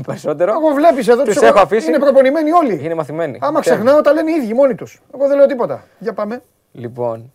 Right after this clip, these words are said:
Speaker 1: πέρα από τα δύο θέματα που έκανε ο Θέμης Κέσσαρης με την ανάλυση για
Speaker 2: Ναι.
Speaker 1: τους κορυφαίους του πρωταθλήματος και τις κορυφαίες ομάδες, έχουμε κάνει άλλα δύο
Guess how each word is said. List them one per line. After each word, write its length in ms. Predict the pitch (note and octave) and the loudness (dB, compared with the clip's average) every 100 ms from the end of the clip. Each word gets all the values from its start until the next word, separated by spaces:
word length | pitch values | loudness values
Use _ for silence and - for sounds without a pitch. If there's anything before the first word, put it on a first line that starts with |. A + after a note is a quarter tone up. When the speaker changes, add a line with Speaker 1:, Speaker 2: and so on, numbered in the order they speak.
| _ | _
Speaker 1:
πέρα 160 | D#3 E3+ | 4 4
από 80 | |
τα 60 | D3 | 4
δύο 140 | D3+ | 0
θέματα 240 | D3+ D#3+ D3 | -2 -2 -4
που 60 | |
έκανε 180 | C3+ D3 | -4 -6
ο 40 | C3 | -6
Θέμης 220 | D3 C3 | -8 -8
Κέσσαρης 560 | D3 D3+ C3+ B2 - A#2+ | -6 -2 -2 -2 -10 -14
με 100 | A#2 | -12
την 160 | A#2+ | -10
ανάλυση 680 | A#2+ C3+ C#3 C3+ - B2 A#2 | -8 -4 -4 -6 -8 -8 -6
για 400 | A2+ A#2+ A#2 A2+ A2+ | -4 -2 -2 -2 -6
Speaker 2:
Ναι. 60 | |
Speaker 1:
τους 140 | A2+ - | -8 -8
κορυφαίους 560 | A#2+ A#2+ - C3+ B2+ | -6 -4 0 0 0
του 100 | - | -6
πρωταθλήματος 880 | B2 A#2+ A#2 C3 B2+ A#2 A2+ A2 - B2+ | -4 -4 -4 -6 -6 -4 -6 -6 -14 _
και 120 | B2 | -12
τις 160 | A#2 | -12
κορυφαίες 420 | - A#2+ A#2 C#3 C3 | -8 -8 -2 -2 -2
ομάδες, 580 | B2+ C3 A2 A2+ - _ _ _ _ _ _ _ _ | -4 -6 -6 -10 -18 _ _ _ _ _ _ _ _
έχουμε 320 | - C#3+ D3+ | 0 0 2
κάνει 180 | C#3+ D#3 | -4 -2
άλλα 140 | D3+ C#3 | 0 0
δύο 200 | D3 | 2